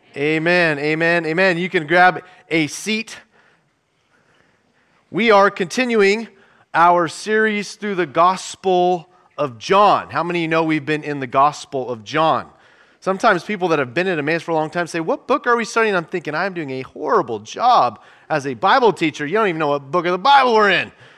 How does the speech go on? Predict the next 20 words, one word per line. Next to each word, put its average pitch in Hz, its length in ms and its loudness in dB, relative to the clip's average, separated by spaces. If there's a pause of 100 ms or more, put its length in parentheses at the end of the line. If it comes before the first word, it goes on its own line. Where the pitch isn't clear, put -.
(280)
We're 196 280 4
in 214 200 4
the 185 80 2
book 196 320 0
of 185 160 -2
John, 190 480 4
and 175 200 0
as 180 220 2
we 185 140 -6
typically 208 560 -4
do 185 320 -4 (300)
on 170 160 2
Sunday 185 340 0
mornings, 165 540 -2
we 175 160 -8
just - 200 -12
take 226 160 -4
a 202 60 0
piece 220 400 -8
of 196 260 2